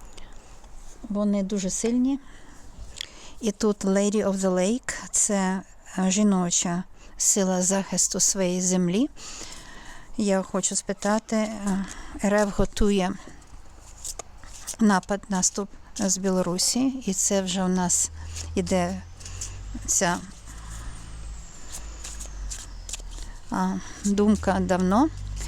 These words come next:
Ну, вони нападають з Білорусі, бо бомби звідти летять, і заходили, е, війська, е, Р Ф з Білорусі. Так що, якщо Лукашенко і його люди думають, що вони не приймають участь у війни,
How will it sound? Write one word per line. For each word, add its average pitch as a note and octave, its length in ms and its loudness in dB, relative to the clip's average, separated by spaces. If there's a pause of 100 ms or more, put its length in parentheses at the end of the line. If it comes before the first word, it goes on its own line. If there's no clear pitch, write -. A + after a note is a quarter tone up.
(360)
Ну, B3+ 220 8
вони A3+ 400 8 (340)
нападають A3 600 6
з E3+ 60 -6
Білорусі, F#3 520 4
бо F#3 140 0
бомби A3+ 320 8
звідти F#3+ 420 2
летять, F#3 600 4
і G#3 80 0
заходили, F#3 580 4
е, F#3 420 2
війська, F#3+ 540 4 (500)
е, F3+ 40 4
Р F3+ 80 4
Ф E3+ 280 0
з F#3+ 100 -2
Білорусі. F3+ 640 2
Так F#3 240 -4
що, F#3+ 300 2 (540)
якщо G#3 360 2
Лукашенко G3+ 680 2
і G3 180 -2
його F#3 300 2
люди F#3+ 320 4
думають, F#3+ 420 4
що - 180 2
вони F#3 220 4
не F#3+ 280 6 (580)
приймають F#3+ 580 4
участь G3+ 400 2
у - 20 4
війни, C4+ 420 8